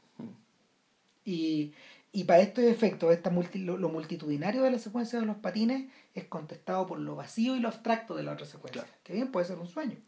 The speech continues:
Speaker 1: O sea, puede ser un sueño, puede ser como esta, esta escena de que en el fondo la gente es, igual está ahí, ¿cachai?
Speaker 2: Sí.
Speaker 1: Pero para ellos dos no están.
Speaker 2: No están.
Speaker 1: Es como, claro, eh, eh, el, el truco que hacen en, en Orgullo y Prejuicio, ponte tú.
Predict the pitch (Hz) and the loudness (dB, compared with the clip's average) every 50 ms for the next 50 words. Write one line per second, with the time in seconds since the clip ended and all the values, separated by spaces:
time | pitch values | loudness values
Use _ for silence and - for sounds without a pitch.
0 | - - _ _ _ - 139 165 165 175 165 180 175 170 - - 196 208 208 208 | -20 -20 _ _ _ -4 -2 0 0 0 -2 -2 -4 -6 -4 -4 -4 -2 -2 -2
1 | 190 180 180 170 - - - - - 175 180 180 - - 160 156 151 147 143 - | -2 -2 -2 -2 -2 -4 -6 -8 -8 -8 -8 -8 -4 -2 0 2 4 2 2 2
2 | 139 - - 156 - - 165 165 160 160 160 156 151 139 139 - - 175 165 170 | -2 -6 -8 -8 -8 -6 -4 -4 -2 -2 -2 -2 -4 -4 -4 -4 -6 -6 -2 0
3 | 156 143 - 175 - 156 151 - - 135 127 165 185 190 185 - 170 175 175 - | 0 0 0 -4 -6 -8 -10 -8 -8 0 2 2 2 2 2 2 2 2 2 2
4 | - - _ _ _ _ - 139 147 165 233 269 269 - - 156 135 139 131 131 | -2 -8 _ _ _ _ -14 -12 -6 -2 -2 -2 -2 0 0 2 2 4 4 4
5 | 151 165 180 190 185 175 175 202 226 240 - - _ _ _ _ _ _ - - | 4 4 4 4 2 0 0 -2 -2 -2 -6 -12 _ _ _ _ _ _ -10 -10
6 | - - - - 247 - - 262 208 151 151 - - 156 156 - 180 175 170 180 | -4 2 4 4 4 8 8 8 8 8 4 -2 -4 -4 -2 -2 0 4 6 8
7 | 165 147 143 139 147 151 156 151 165 165 - 156 165 165 160 160 160 156 156 151 | 8 8 6 4 2 0 0 0 -2 -2 -4 -4 -4 -4 -4 -4 -4 -6 -6 -6
8 | - 151 156 151 151 - 175 165 170 165 175 170 170 - 160 156 156 151 139 143 | -6 -6 -6 -6 -4 -4 -4 -2 0 0 0 0 0 -2 -6 -8 -6 -6 -6 -4
9 | 143 143 139 151 160 160 - 147 139 - 190 160 - - - - - - - | -4 -4 -2 -2 0 0 -2 -2 -4 -4 -4 -4 -4 -4 -8 -12 -16 -20 -20